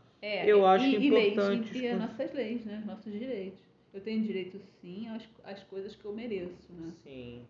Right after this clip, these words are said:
Speaker 1: Por ter passado por tantas dificuldades, né? E não só por isso, que é uma coisa humana, não tem essa. É, ah, mas quer aparecer? Quero, quero aparecer sim. Por quê? Todo mundo <laughs> quer aparecer e a gente não pode aparecer, por quê? Qual o problema?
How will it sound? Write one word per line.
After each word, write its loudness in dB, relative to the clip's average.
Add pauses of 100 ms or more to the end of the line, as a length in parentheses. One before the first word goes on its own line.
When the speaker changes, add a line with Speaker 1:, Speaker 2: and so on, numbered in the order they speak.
Speaker 1:
Por -16
ter -10
passado -12
por -20
tantas -12
dificuldades, -12 (120)
né? -14 (520)
E -12
não -4 (100)
só -16
por -12
isso, -8
que -10
é -10
uma -10
coisa -4
humana, -2
não -14 (100)
tem -14
essa. -10 (760)
É, -16 (640)
ah, -8
mas -4
quer -8
aparecer? -6
Quero, -4
quero -10
aparecer -8
sim. -8
Por -10
quê? -8 (360)
Todo -6
mundo -2
<laughs> -8
quer -8
aparecer -8
e -6
a -2
gente -6
não -8
pode -8
aparecer, -12
por -20
quê? -18
Qual -18
o -20
problema? -16